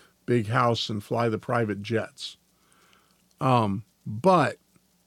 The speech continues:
your day-to-day life, if you are an obedient Christian, your day-to-day life will be blessed,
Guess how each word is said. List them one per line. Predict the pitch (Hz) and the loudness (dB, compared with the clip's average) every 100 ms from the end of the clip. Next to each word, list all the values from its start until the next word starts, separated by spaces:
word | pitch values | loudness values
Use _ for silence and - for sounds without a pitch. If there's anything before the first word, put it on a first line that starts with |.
| _ _ _ _ _ 160 | _ _ _ _ _ -2
your | 139 143 | 2 2
day-to-day | 170 180 190 165 170 | 4 4 4 2 4
life, | 151 147 165 131 110 - - - | 4 4 4 2 -2 -10 -16 -8
if | 123 165 | -6 0
you | 170 | 4
are | 175 151 | 6 6
an | 127 | 4
obedient | 117 131 175 175 139 117 | 2 2 2 2 0 -2
Christian, | 160 151 - 120 107 107 _ _ _ - | 0 0 -2 -6 -6 -8 _ _ _ -6
your | 120 | -4
day-to-day | 117 165 208 202 170 160 | 0 4 4 4 4 4
life | 135 143 175 170 | 6 6 4 2
will | 127 | -2
be | 120 113 | 0 -2
blessed, | 107 127 165 123 - - - | 0 0 2 0 -4 -10 -10